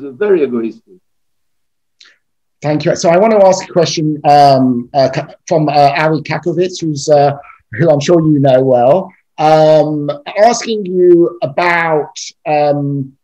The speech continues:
Speaker 2: whether you would characterize, if you take away the kind of Jewish dimension of Israeli foreign policy, whether,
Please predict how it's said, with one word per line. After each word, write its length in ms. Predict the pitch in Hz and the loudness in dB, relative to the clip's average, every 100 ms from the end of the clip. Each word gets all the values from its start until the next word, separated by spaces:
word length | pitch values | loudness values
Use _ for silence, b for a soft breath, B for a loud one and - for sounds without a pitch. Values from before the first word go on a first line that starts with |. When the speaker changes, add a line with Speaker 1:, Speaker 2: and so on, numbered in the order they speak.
| _ | _
Speaker 2:
whether 280 | 160 247 269 | 0 2 0
you 200 | 233 214 | -2 -2
would 180 | 180 - | -2 -4
characterize, 880 | 180 185 175 - 160 139 127 131 | -4 -2 -2 -4 -2 -2 0 -4
if 100 | 175 | -8
you 120 | 185 208 | -10 -4
take 180 | 214 | -2
away 160 | 208 190 | 0 0
the 100 | - | 0
kind 140 | 165 156 | -6 -10
of 80 | - _ _ | -10 _ _
Jewish 380 | - 196 220 - | 0 4 4 2
dimension 560 | 151 135 131 127 - 127 | 0 0 -2 -6 -8 -8
of 80 | 120 | -8
Israeli 420 | 117 127 120 123 | -8 -8 -8 -8
foreign 260 | 127 120 | -6 -6
policy, 320 | 131 127 135 127 | -8 -10 -10 0
whether, 540 | 170 185 196 165 | 2 4 2 2